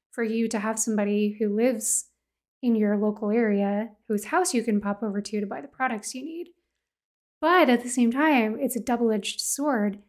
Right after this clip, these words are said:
because people will quickly catch on to the fact that in small town America, this might be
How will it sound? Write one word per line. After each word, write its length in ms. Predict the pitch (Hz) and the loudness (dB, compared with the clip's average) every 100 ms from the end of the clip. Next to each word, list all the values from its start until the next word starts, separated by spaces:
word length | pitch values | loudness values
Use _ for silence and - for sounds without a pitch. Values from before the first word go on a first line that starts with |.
| _ _ - | _ _ -4
because 720 | 226 226 220 220 214 208 - | -2 0 2 2 2 0 -6
people 400 | - 277 269 240 | 0 0 2 2
will 120 | 226 | 2
quickly 360 | 220 254 254 220 | 2 0 2 0
catch 260 | 233 214 | -2 -2
on 260 | 220 262 302 | 0 0 0
to 100 | 240 | 0
the 100 | 208 | -2
fact 540 | 208 196 202 240 - - _ _ _ _ | 0 0 0 -4 -12 -20 _ _ _ _
that 420 | 220 208 202 208 - | -2 2 2 0 -2
in 160 | 269 226 | 0 0
small 260 | 233 214 | 0 -2
town 180 | 220 208 | 0 0
America, 580 | 202 196 196 208 208 226 _ | 0 0 -2 -4 -6 -8 _
this 200 | 240 226 | -4 -2
might 240 | 233 220 208 | -2 -4 -4
be 380 | 208 208 208 | -2 0 -2